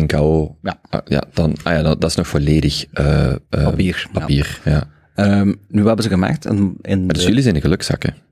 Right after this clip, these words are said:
Speaker 1: wat dat betreft.
Speaker 2: Ja, of
Speaker 1: Hm.
Speaker 2: patiënten van ons.
Speaker 1: Patiënt, ja, ja.
Speaker 2: Ehm, maar wat hebben we gemerkt? In het jaar dat dat is ingevoerd, dat e-facturatie, zoals we dat noemen,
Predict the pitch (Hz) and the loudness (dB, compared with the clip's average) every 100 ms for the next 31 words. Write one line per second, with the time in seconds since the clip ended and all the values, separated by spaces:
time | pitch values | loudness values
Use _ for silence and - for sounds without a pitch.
0 | - - 76 76 71 - - - - - | -10 -4 -2 -2 -4 -6 -8 -10 -16 -20
1 | - - - - - - - 95 - 90 | -6 -4 -4 -8 -20 -20 -4 -2 -2 -4
2 | 87 85 98 85 82 85 - - - - | -4 0 0 0 -2 -2 -6 -10 -6 -2
3 | - - 69 - - 76 - - 90 92 | -2 -2 -4 -4 -2 -2 -2 -4 0 0
4 | 92 95 92 - _ _ - 104 113 107 | 2 2 0 -2 _ _ -4 0 0 0
5 | 101 90 101 147 - 98 87 92 113 139 | 0 0 0 -2 -2 -4 0 0 0 0
6 | 117 95 90 87 101 123 131 - - 98 | -2 -2 -2 -2 0 0 0 -2 -2 0
7 | 90 87 95 _ _ - - 87 98 - | 0 0 -2 _ _ -14 -4 -2 -2 -4
8 | 110 110 113 127 127 117 104 107 110 117 | -2 -2 0 0 0 0 0 2 2 0
9 | 139 | 0